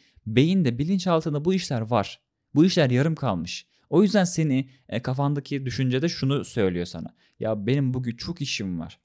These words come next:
Fakat işlerini toplasan o dört tane küçük işi, örnek veriyorum, on dakikada, on beş dakikada bitirebileceksin.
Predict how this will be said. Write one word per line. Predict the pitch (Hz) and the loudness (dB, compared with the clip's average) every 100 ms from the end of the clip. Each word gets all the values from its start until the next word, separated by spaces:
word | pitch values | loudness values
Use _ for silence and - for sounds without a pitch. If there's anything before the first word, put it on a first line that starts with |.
| _ _ _ | _ _ _
Fakat | 208 175 180 - _ _ _ _ _ - | -4 -2 -4 -6 _ _ _ _ _ -4
işlerini | 170 185 202 185 160 | -4 0 0 0 0
toplasan | 196 196 165 - 123 - | 0 0 -2 0 -2 -2
o | 151 156 | -2 4
dört | 185 196 | 4 2
tane | 160 123 | 0 0
küçük | 120 - 190 117 | -2 -4 -6 -4
işi, | - - | -6 -2
örnek | 127 143 139 | -2 -2 -4
veriyorum, | 95 87 85 131 - _ | -4 -4 -4 -8 -12 _
on | 185 226 | 2 4
dakikada, | 190 151 156 190 | 2 0 0 0
on | 175 | 0
beş | 170 | -2
dakikada | 147 139 160 151 | -2 -2 -2 -4
bitirebileceksin. | 135 147 143 143 139 131 - 156 214 | -2 -2 -2 -2 -2 -2 -2 -4 -4